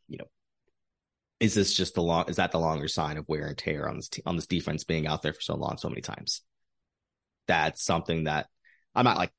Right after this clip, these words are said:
concerned. It, but, I mean, uh, the P F F grades will probably be up by the time that this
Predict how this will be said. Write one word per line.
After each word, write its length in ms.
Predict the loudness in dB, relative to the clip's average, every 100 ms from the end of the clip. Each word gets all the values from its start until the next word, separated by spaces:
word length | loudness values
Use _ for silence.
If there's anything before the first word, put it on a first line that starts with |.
| -4
concerned. 680 | -2 0 6 8 8 8
It, 260 | 6 4 2
but, 160 | 0
I 60 | 2
mean, 220 | 2 -2 _ _ _ -2
uh, 100 | -2 -4 -6
the 140 | 0
P 120 | 4
F 100 | 6
F 120 | 6
grades 360 | 4 4 2 -2 -6 0
will 120 | 0
probably 420 | 4 4 6 4
be 180 | 4 4
up 180 | 2 2
by 140 | 0
the 80 | 0
time 400 | -4 -2 0 0
that 220 | -2 -4 -8 _ -6
this 280 | -2 -2